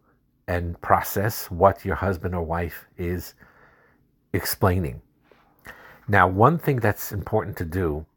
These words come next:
especially during these conversations, is let's say a wife or a husband, either one is, is expressing their pain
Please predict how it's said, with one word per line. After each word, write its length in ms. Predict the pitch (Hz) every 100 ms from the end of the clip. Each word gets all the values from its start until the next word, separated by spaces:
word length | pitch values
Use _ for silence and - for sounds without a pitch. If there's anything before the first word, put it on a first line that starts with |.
| _ _ _ _
especially 440 | - - 117 - 107
during 240 | 101 95
these 200 | 92 90
conversations, 720 | - 90 90 - 98 90 80
is 140 | 80 78
let's 180 | 104 -
say 220 | 98 95
a 100 | 76
wife 400 | 78 90 87 -
or 80 | 123
a 60 |
husband, 340 | 104 95 98 92
either 240 | 104 104
one 300 | 98 92 92
is, 400 | - 85 - - -
is 240 | 92 80
expressing 640 | 85 - - 104 - 110 92
their 160 | 85
pain 580 | - - 104 101 85 80